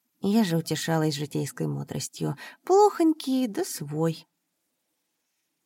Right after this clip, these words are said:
Трагедия моего паспорта не омрачила настроение мистера Совершенства. Он тут же принялся жаловаться. А моя маман, прикинь, предложила подышать дачным воздухом.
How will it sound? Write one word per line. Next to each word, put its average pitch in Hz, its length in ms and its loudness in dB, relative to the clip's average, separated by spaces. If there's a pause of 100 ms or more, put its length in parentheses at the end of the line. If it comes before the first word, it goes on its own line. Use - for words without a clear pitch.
(280)
Трагедия 156 520 -2
моего 151 300 -2
паспорта 170 500 -2
не 160 160 4
омрачила 160 580 2
настроение 185 640 2
мистера 156 380 -2
Совершенства. 139 920 -4 (300)
Он 277 160 6
тут 392 240 4
же 285 120 2
принялся 254 560 6
жаловаться. 147 880 -4 (1300)
А 202 140 4
моя 185 280 6
маман, 185 440 10
прикинь, 165 480 4
предложила 185 640 8
подышать 185 580 4
дачным 170 460 4
воздухом. 156 580 0